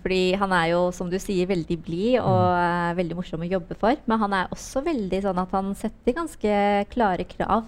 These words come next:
Speaker 1: til, eh, hva du skal gjøre som statssekretær og hva du skal få igjennom, så du får jo veldig mye ansvar fra han.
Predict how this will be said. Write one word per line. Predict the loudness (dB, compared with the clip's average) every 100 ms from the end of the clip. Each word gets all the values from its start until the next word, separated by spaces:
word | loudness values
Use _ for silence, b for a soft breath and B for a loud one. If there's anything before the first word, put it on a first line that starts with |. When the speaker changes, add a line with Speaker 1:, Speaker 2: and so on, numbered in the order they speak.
| -6
Speaker 1:
til, | -4 -2 -2 0
eh, | 0 0 0
hva | -2 -2
du | -4
skal | -8 -4 -2
gjøre | 0 -4
som | -6 -8
statssekretær | -6 -8 -6 -10 -6 -2 0
og | 0
hva | -4
du |
skal | -6 -8
få | -6 -2 -2
igjennom, | -2 -2 -2
så | -2 -2
du | -4
får | -2 -2
jo |
veldig | 0 -2 -2
mye | -4 -4
ansvar | -4 -6 -8 -10 -8
fra | -4
han. | 0